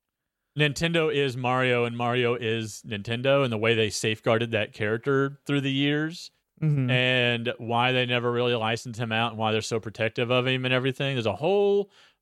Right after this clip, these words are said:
Speaker 1: audiobook on Audible I went through, um, just about that character. So when people are like,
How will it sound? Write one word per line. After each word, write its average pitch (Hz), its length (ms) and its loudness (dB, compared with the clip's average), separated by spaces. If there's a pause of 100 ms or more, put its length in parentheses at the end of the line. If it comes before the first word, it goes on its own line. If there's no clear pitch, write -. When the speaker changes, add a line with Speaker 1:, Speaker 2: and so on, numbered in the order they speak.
(100)
Speaker 1:
audiobook 127 560 2
on 117 120 -2
Audible 117 440 0
I 104 80 0
went 110 240 -6
through, 104 600 0
um, 107 760 0 (920)
just 147 320 2
about 143 500 -2
that 131 280 0
character. 123 440 0
So 131 260 0
when 123 80 -2
people 160 280 -2
are 143 80 2
like, 127 220 0